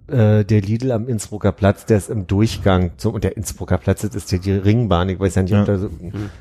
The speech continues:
Speaker 1: kreuzt da irgendeine U-Bahn vielleicht noch? Ich glaube, die
Speaker 2: Die gelbe Linie fährt doch da lang,
Speaker 1: die
Speaker 2: keiner
Speaker 1: U drei,
Speaker 2: kennt.
Speaker 1: die kurze, ja. Bayerischer Platz und so weiter, die fährt da, glaube ich, los. Aber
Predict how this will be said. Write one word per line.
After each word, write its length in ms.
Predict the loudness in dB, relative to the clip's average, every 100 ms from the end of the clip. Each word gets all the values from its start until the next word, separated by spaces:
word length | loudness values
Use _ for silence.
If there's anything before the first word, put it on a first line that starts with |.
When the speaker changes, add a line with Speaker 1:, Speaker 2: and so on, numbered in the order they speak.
| _ _
Speaker 1:
kreuzt 440 | -2 0 0 2
da 40 | 0
irgendeine 240 | 2 -2
U-Bahn 340 | -4 0 0 0
vielleicht 580 | -10 -8 0 0 0 -2
noch? 260 | -2 -2
Ich 120 | -10
glaube, 240 | -8 -6 -2
die 360 | 0 2 2 -2 _ _ _
Speaker 2:
Die 140 | -10 0
gelbe 260 | 2 2
Linie 300 | -2 -4 -4
fährt 240 | -2 -4 -4
doch 60 |
da 100 | -4
lang, 120 | -2
Speaker 1:
die 300 | 2 2 2
Speaker 2:
keiner 140 | 0 0
Speaker 1:
U 20 |
drei, 280 | 2 4 4
Speaker 2:
kennt. 100 | 4
Speaker 1:
die 60 | 0
kurze, 440 | -2 -4 0 2
ja. 280 | 2 2 0 -4 _ _ _ _
Bayerischer 400 | 0 2 2 -2
Platz 340 | 0 0 0 -2
und 100 | -10
so 120 | -4
weiter, 260 | -2 -2 -4
die 120 | -4
fährt 200 | -4 -2
da, 80 | -4
glaube 200 | -4 -10
ich, 60 | -6
los. 240 | -6 -6
Aber 220 | -2 0